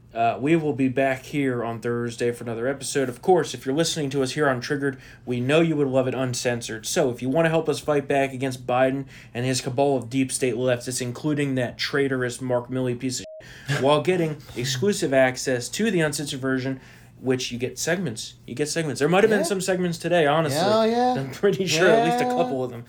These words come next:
Speaker 2: Yeah.
Speaker 1: Um,
Speaker 2: Why would you say those things, Storm?
Speaker 1: Oh, my God.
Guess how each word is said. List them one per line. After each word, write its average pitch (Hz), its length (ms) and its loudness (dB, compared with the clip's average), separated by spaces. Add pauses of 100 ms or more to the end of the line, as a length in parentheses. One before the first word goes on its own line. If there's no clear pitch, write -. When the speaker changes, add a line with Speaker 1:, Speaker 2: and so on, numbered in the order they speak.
(140)
Speaker 2:
Yeah. 180 300 -2
Speaker 1:
Um, 139 380 2
Speaker 2:
Why 156 140 6
would 214 100 0
you 185 60 -8
say 180 180 -4
those 131 220 -6
things, 104 200 -12
Storm? 98 320 -16
Speaker 1:
Oh, 117 160 -6
my 92 300 -12
God. 101 260 -6